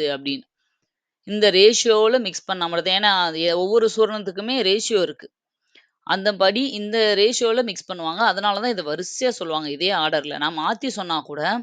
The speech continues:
இதை நாலு ரேஷியோவும், இதை மூணு ரேஷியோவும் போட்டுருவோம். அப்ப தப்பாயிரும். அதனால ஏலத்தை முதலாக கொண்ட, ஏலக்காய் ஒரு பங்கு தான் இருக்கணும். அடுத்தது அப்படி அப்படியே அடுத்தடுத்தது வரிசையா வரும்.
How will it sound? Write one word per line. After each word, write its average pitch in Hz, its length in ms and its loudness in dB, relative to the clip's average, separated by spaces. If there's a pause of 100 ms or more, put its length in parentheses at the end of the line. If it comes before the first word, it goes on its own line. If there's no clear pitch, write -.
(460)
இதை 202 200 0
நாலு 202 300 2
ரேஷியோவும், 196 500 0
இதை 190 160 -2
மூணு 190 240 -6
ரேஷியோவும் 185 440 -4
போட்டுருவோம். 160 400 -4
அப்ப 202 160 -4
தப்பாயிரும். 147 500 -4 (1040)
அதனால 165 300 0 (220)
ஏலத்தை 220 520 2
முதலாக 185 600 0
கொண்ட, 147 320 -8 (300)
ஏலக்காய் 170 560 0
ஒரு 160 220 -6 (160)
பங்கு 165 280 -8
தான் 170 160 0
இருக்கணும். 143 320 -12 (680)
அடுத்தது 185 480 -2 (520)
அப்படி 160 220 -4
அப்படியே 175 220 2
அடுத்தடுத்தது 156 600 0
வரிசையா 147 440 -6
வரும். 139 240 -10